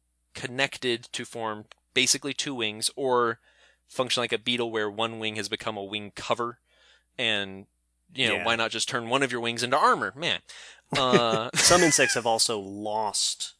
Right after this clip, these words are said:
Speaker 2: some of their wings. Flies are named for that, where they, their second pair, essentially, or one of the pairs has been reduced to these little nubbins, and they're only using two.
Speaker 1: Equalizers. Like, those little nubbins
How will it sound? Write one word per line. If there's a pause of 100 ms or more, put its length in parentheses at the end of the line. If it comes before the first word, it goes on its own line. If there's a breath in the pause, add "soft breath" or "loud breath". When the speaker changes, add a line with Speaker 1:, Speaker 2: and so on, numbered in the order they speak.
(100)
Speaker 2:
some
of
their
wings.
Flies
are
named
for
that,
where
they, (880)
their (240)
second
pair,
essentially,
or
one
of
the
pairs
has
been
reduced
to
these
little
nubbins, (380)
and
they're
only
using
two. (340)
Speaker 1:
Equalizers.
Like,
those
little
nubbins